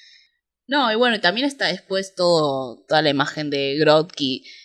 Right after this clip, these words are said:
Si hay algo que aparece un montón de recreo en cosas así como de redes sociales y gifs y cosas como tipo Invader Sim aparecía Gear,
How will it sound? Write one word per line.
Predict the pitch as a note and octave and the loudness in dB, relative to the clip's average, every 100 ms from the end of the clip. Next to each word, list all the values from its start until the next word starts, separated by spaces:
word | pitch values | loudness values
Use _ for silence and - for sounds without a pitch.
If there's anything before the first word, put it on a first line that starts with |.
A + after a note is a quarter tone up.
| - | 2
Si | G3 | 8
hay | B3 | 10
algo | C4+ | 10
que | G#3 | 10
aparece | D#3 E3 F3 - | 8 6 4 0
un | F#3 F3 | 2 0
montón | D#3+ D#3+ D#3+ D#3+ E3+ | -2 -2 -2 0 2
de | F3+ | 2
recreo | E3+ D#3+ D#3 D#3 D#3+ D#3 - - | 2 0 2 4 4 0 -2 -2
en | D3+ C#3+ C#3 - _ | -2 -2 -8 -16 _
cosas | F3+ E3+ E3 | -2 0 0
así | D#3 D#3+ D3+ | -2 -4 -6
como | D3+ D#3 | -4 -4
de | D3+ | -2
redes | D3+ C3 E3+ | 0 -2 -2
sociales | - - D3+ D3+ D3 D3 C#3+ D3+ D#3 | -8 -2 2 2 2 0 -2 -4 -8
y | D3 | 0
gifs | D3 D3 D3+ - - - | 2 2 0 -4 -8 -8
y | - | -12
cosas | - D#3 D#3 D#3+ | -2 -2 0 -6
como | D#3 C#3+ C#3+ | -6 -6 -6
tipo | _ D3+ | _ -8
Invader | D3+ C#3+ E3 - | -4 -2 -2 -4
Sim | - D#3 | -6 -4
aparecía | D#3 D3 D3+ - D3+ | -2 -2 -4 -2 0
Gear, | D3 D3+ E3 | 2 0 0